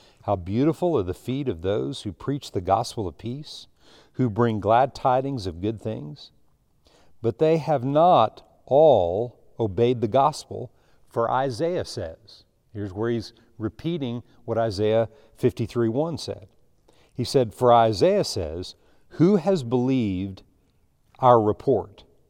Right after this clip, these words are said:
So then faith comes by hearing, and hearing comes by what? By the word of God. So who's believed the report of the Lord? Well, the report of the Lord is the word of God.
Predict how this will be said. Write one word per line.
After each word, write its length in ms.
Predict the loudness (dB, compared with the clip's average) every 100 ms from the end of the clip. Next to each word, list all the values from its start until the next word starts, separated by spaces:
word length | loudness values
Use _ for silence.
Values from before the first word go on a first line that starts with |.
| _ _ _ _ _ _
So 240 | -4 2 4
then 220 | 4 -2
faith 420 | 0 2 2 -2
comes 340 | 0 0 0
by 200 | 0 0
hearing, 580 | 0 0 0 0 -2 -8 -14 _ _ _ _ -14
and 100 | -8
hearing 400 | -4 -4 -4 -8
comes 420 | -6 -6 -8 -8
by 280 | -4 -4 -4
what? 420 | -6 -6 -8 -20 _ _ _ -10
By 140 | -8
the 100 | -6
word 260 | -6 -8 -8
of 120 | -8
God. 420 | -8 -8 -10 -20 _ _ _ _ _ _ _ _ _ _ -20 -20
So 440 | -8 -2 -2 -4 -12
who's 300 | -4 -2 -2
believed 800 | -4 -4 -2 -4 -4 -6 -8 -8
the 100 | -6
report 440 | -4 -4 -4 -4 -4
of 80 |
the 60 | -6
Lord? 320 | -6 -8 -12 -6
Well, 140 | -6
the 120 | -4
report 500 | -4 -4 -2 0 0
of 80 | -2
the 80 | -4
Lord 440 | -4 -4 -4 -6 -8
is 240 | -10 -8
the 80 | -10
word 320 | -6 -4 -4
of 100 | -8
God. 400 | -12 -18 -20 _